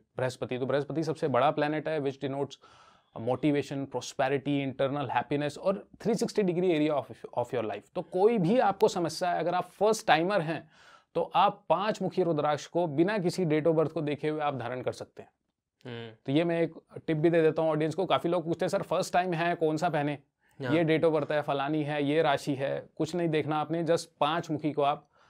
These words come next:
Speaker 1: पहन सकते हैं
Speaker 2: जी।
Speaker 1: और बहुत ही अच्छा काम करेगा ये। उसके बाद बात करते हैं हम छह मुखी रुद्राक्ष की। छह मुखी रुद्राक्ष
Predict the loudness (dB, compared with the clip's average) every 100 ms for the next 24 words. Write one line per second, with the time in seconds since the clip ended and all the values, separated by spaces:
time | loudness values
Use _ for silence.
0 | _ _ -6 -4 -4 -6 -8 -6 -6 -8
1 | -12 -12 -8 -6 -2 0 0 0 -2 -4
2 | -2 -2 0 0 -2 -8 _ _ _ _
3 | -20 -6 0 2 4 4 4 4 2 2
4 | 0 -2 -4 -6 -14 -6 2 2 2 0
5 | 0 2 0 -2 -6 -8 -10 -20 -20 -4
6 | 4 6 6 4 4 6 4 2 -2